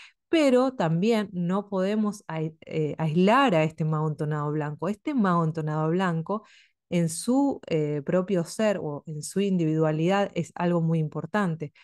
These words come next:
pero también está dentro de una secuencia muy importante, ¿sí? Y que no se puede obviar en los, en el año,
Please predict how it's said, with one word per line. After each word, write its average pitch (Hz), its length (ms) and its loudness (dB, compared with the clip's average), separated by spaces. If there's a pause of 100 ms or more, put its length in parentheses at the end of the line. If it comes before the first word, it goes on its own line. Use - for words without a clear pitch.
(180)
pero 156 220 -2
también 180 340 0
está 208 340 0
dentro 185 640 -2 (260)
de 160 180 0
una 190 300 2
secuencia 185 920 -2 (560)
muy 190 280 4
importante, 147 800 -6
¿sí? 214 460 0
Y 160 80 -4
que 160 180 -4
no 170 140 2
se 202 140 0
puede 233 500 2
obviar 180 480 0
en 190 180 -2
los, 160 220 -6
en 160 140 -4
el 160 140 0
año, 165 500 -2